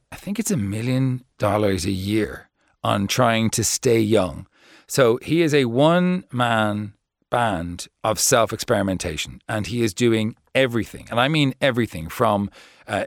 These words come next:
very carefully monitoring the nutrients to certain amounts of, uh, of exercise every day to trying to maintain an erection for three and a half hours during sleep.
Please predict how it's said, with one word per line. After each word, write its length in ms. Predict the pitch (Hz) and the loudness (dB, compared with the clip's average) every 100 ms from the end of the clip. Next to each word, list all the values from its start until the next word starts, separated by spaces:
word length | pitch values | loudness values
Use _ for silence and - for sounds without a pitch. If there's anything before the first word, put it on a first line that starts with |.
| - | -8
very 600 | - 120 107 131 147 165 | -14 -10 -4 0 2 0
carefully 720 | 156 - 135 131 135 135 131 - | 0 0 0 2 0 0 0 -4
monitoring 600 | 117 120 117 113 117 110 | -2 0 2 -2 -4 -4
the 80 | |
nutrients 680 | 104 107 120 120 120 120 - - | -2 -2 -2 0 0 -2 -6 -6
to 180 | - 113 | -4 -2
certain 320 | - 151 147 | 0 0 0
amounts 280 | 127 117 - | 0 -2 -2
of, 220 | - 101 98 - | -2 0 0 0
uh, 260 | 110 95 92 - - _ - | 0 0 -2 -10 -20 _ -6
of 140 | - | -2
exercise 560 | - - 147 135 127 113 | -2 -2 2 2 2 2
every 240 | 127 117 | 0 0
day 320 | 113 117 113 - - _ | 2 4 2 -2 -12 _
to 260 | - 143 123 | -4 2 2
trying 380 | - 135 143 175 | 2 2 2 2
to 100 | 165 | 0
maintain 760 | 139 131 127 139 139 127 147 - - | 2 0 0 0 0 0 -4 -8 -4
an 140 | 120 | 0
erection 440 | 113 131 - 143 127 | 2 2 0 -4 -4
for 120 | 107 | -6
three 220 | - 139 | -4 0
and 80 | 127 | 2
a 40 | |
half 200 | 117 113 | 0 0
hours 360 | 123 117 110 104 | 0 0 0 -2
during 300 | - 113 101 | -2 -4 -4
sleep. 340 | - 131 190 | 0 0 -2